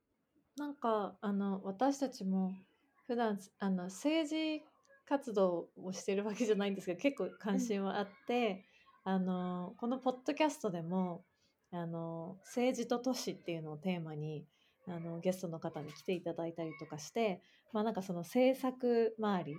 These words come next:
Speaker 1: なんか都市って言っても、なんか街づくりって言っても本当にいろんなレイヤーがあるので、そこの、
Speaker 2: うん。
Speaker 1: まあ、その、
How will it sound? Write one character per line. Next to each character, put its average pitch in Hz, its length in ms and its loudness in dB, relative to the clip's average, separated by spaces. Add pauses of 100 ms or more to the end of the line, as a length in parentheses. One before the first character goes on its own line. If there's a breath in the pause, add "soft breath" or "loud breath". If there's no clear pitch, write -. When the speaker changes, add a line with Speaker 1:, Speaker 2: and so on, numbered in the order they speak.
(120)
Speaker 1:
な 208 100 -2
ん - 20 -6
か 180 120 -4
都 285 160 2
市 262 140 0
っ - 20 0
て - 120 -10
言 180 80 -4
っ 180 40 -18
て 180 120 -2
も、 170 280 -4 (420 soft breath)
な 196 120 0
ん 185 60 0
か 175 280 -2
街 190 220 0
づ 220 120 2
く 233 140 4
り 196 60 4
っ - 40 2
て 185 100 -14
言 175 80 -4
っ - 20 -14
て 180 100 -6
も 180 80 -4
本 190 140 0
当 214 80 0
に 202 100 2
い 196 60 4
ろ 202 100 4
ん 202 80 2
な 202 160 2
レ 196 160 4
イ 196 60 4
ヤ 196 160 2
ー - 20 -2
が 190 200 2
あ 202 60 2
る 180 140 2
の 156 160 -8
で、 170 240 0
そ 226 160 -6
こ 247 140 -4
の、 285 260 0
Speaker 2:
う 190 40 0
ん。 190 40 -6 (320 loud breath)
Speaker 1:
ま 190 200 2
あ、 - 80 -8 (260)
そ - 180 -4
の、 165 420 -6